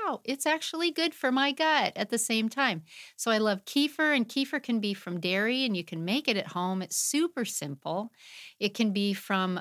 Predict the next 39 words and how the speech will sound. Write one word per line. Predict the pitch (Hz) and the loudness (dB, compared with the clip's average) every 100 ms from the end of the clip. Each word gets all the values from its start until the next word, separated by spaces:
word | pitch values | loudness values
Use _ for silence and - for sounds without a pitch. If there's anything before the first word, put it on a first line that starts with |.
| - | -4
uh, | 180 165 - | -2 -2 -2
a | 170 | -2
water | 175 196 247 | 2 4 2
kefir. | 247 - 240 254 233 | 0 -2 -2 0 -4
It | - | -2
can | 185 | -6
be | 160 | -6
from | 165 | -8
coconut | 160 - 240 269 247 233 | -6 -2 -2 0 -2 0
water. | 226 226 226 226 233 226 | 0 2 2 2 0 -2
They | 196 | -4
have | 180 185 | -2 0
all | 180 240 | 2 2
different | 269 254 208 - | 2 -2 -6 -4
kinds | 196 190 196 202 | 0 0 0 -2
with | 190 | -4
that. | 190 190 190 - | 0 0 0 -4
And | 180 | -8
like | 180 185 | -6 -6
I | 180 | -6
said, | - 170 160 | -6 -6 -8
some | - 220 | -2 0
of | 240 220 | 2 2
'em | 196 | -2
you | 175 | -2
can | 180 175 | -4 0
make | 208 214 | -2 -2
at | 196 | -4
home | 196 190 190 - - - - | 0 0 0 -6 -20 -20 -8
to | - | 0
make | 226 220 | 2 2
it | 226 | -2
really | 196 190 220 254 247 | -4 -2 0 2 0
cost | - 202 196 - | 0 0 2 -2
effective. | 226 - 220 - 240 | -4 0 0 0 -4
And | 233 226 | -2 -4
frankly, | 233 277 311 330 | -2 -4 -4 -2
I | 233 | 0
think | 208 214 214 208 | 0 0 -2 -2